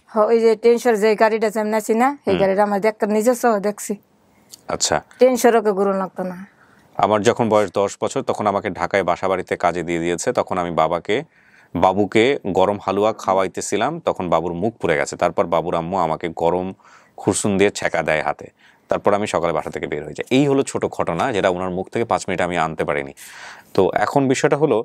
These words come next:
Speaker 2: যে ঠিকানা মনে আছে, তাতে যদি এই ছোট কুচা বাজার যদি খুঁজে পাওয়া যায়, তাহলে ওনার পরিবারকে খুঁজে পাওয়া সম্ভব। আপনি নিজে থেকে
Speaker 1: ওই দেখবেন একটা হিন্দু বাড়ি এই জায়গায় না?
Speaker 2: হুম।
Speaker 1: এই দেখবেন এই সাইডে দেখবেন এই, এই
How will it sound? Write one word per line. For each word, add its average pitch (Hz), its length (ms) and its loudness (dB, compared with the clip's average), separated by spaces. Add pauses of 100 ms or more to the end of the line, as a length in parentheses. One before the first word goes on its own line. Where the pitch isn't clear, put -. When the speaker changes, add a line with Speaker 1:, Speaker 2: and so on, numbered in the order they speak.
Speaker 2:
যে 117 180 4
ঠিকানা 123 320 0
মনে 120 300 0
আছে, 113 220 -4
তাতে 104 220 -6
যদি 101 400 -2 (160)
এই 90 220 0
ছোট 131 260 0
কুচা 131 280 2
বাজার 104 220 2
যদি 95 160 -4
খুঁজে 110 240 -2
পাওয়া 76 200 0
যায়, 101 240 -4
তাহলে 98 400 -2 (440)
ওনার 87 180 0
পরিবারকে 87 460 0
খুঁজে 82 220 -4
পাওয়া 82 220 0
সম্ভব। 71 460 -6 (400)
আপনি 120 200 0
নিজে 120 180 4
থেকে 151 320 4
Speaker 1:
ওই 233 220 4
দেখবেন 254 420 2
একটা 269 500 2 (260)
হিন্দু 247 220 4
বাড়ি 277 140 4
এই 262 100 6
জায়গায় 277 240 2
না? 320 280 -2 (120)
Speaker 2:
হুম। - 220 -6
Speaker 1:
এই 208 80 0
দেখবেন 254 380 4
এই 247 180 4
সাইডে 226 260 0
দেখবেন 247 360 2
এই, 233 180 2
এই 220 360 0